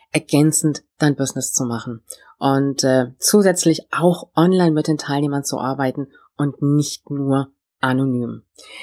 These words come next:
Das heißt, Online-Business hat nicht nur diese negative, schwarze Seite, wie sie ja gerne gesehen wird, weil vieles ja doch recht falsch propagiert wird, sondern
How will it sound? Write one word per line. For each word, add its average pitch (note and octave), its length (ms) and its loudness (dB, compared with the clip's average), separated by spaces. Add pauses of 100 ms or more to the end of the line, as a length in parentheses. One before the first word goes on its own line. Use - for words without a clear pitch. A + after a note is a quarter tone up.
(140)
Das D#3 140 0
heißt, F#3 460 0 (380)
Online-Business F3 960 2
hat - 320 -4
nicht G#3+ 420 0
nur F#3+ 380 2
diese D#3+ 480 -2 (220)
negative, E3+ 1120 0 (120)
schwarze D3 920 -4
Seite, E3 720 0 (260)
wie D#3 200 -2
sie E3 100 2
ja D#3+ 140 2
gerne D3+ 320 -2
gesehen D3 500 -2
wird, G#3+ 240 -2 (480)
weil D3 180 2
vieles F#3+ 460 0
ja C#3 100 0
doch C3+ 260 -4
recht - 200 -6
falsch - 380 -2
propagiert C#3 640 -4
wird, G#3+ 240 -6 (420)
sondern F#3+ 540 4